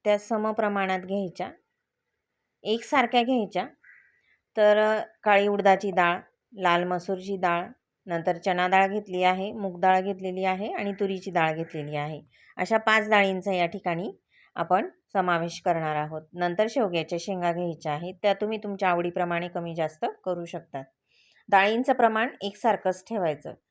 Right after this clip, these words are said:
जेवढी चणा डाळ तेवढ्याच सगळ्या डाळी घ्यायच्या आहेत. आता ह्या डाळी आणि शेवग्याच्या शेंगा मी धुवून घेते स्वच्छ. दोन ते तीन पाण्याने डाळ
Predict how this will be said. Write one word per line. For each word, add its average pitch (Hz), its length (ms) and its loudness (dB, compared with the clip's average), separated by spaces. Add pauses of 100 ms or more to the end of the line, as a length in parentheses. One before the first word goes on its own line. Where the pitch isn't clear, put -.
(320)
जेवढी 214 300 2
चणा 226 280 0
डाळ 220 300 4
तेवढ्याच 214 380 0
सगळ्या 180 280 0
डाळी 175 380 0
घ्यायच्या 185 420 -4
आहेत. 156 240 -8 (720)
आता 190 240 2
ह्या 240 180 4
डाळी 214 420 2 (100)
आणि 196 220 -4
शेवग्याच्या 190 480 -2
शेंगा 170 320 -4
मी 180 280 -6
धुवून 214 280 -2
घेते 180 260 -4
स्वच्छ. 170 380 -8 (800)
दोन 254 240 4
ते 311 80 4
तीन 277 260 -2
पाण्याने 220 440 0
डाळ 190 440 4